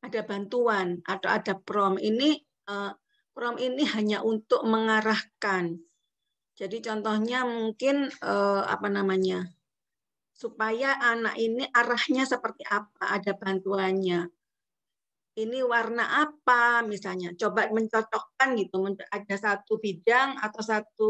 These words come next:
gambar merah misalnya, tapi ada balok merah, merah, hijau, dan i-, merah, hijau, dan biru katakanlah.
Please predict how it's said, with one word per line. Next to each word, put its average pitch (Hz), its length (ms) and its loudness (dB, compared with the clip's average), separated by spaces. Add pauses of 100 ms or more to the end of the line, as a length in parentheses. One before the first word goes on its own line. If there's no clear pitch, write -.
(100)
gambar 214 640 0
merah 233 400 2
misalnya, 185 480 -2
tapi - 320 -10
ada 214 320 -6
balok 208 320 2
merah, 196 400 -6 (560)
merah, 202 320 -2
hijau, 233 480 0
dan 202 320 -2
i-, 190 160 -10 (320)
merah, 214 320 -4
hijau, 196 320 0
dan 196 160 -4
biru 202 320 0
katakanlah. 185 640 -6